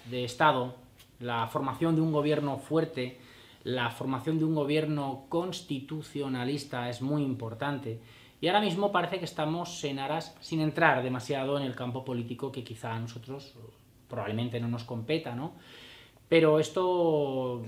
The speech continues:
no se ve demasiado halagüeño, no se ve demasiado halagüeño.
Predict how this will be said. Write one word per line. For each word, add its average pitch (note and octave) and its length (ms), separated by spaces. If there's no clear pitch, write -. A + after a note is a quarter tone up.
no C3 320
se E3+ 140
ve F#3 100
demasiado D3 720
halagüeño, C#3+ 540
no C#3 180
se E3 120
ve G3+ 80
demasiado C3+ 360
halagüeño. G#2+ 440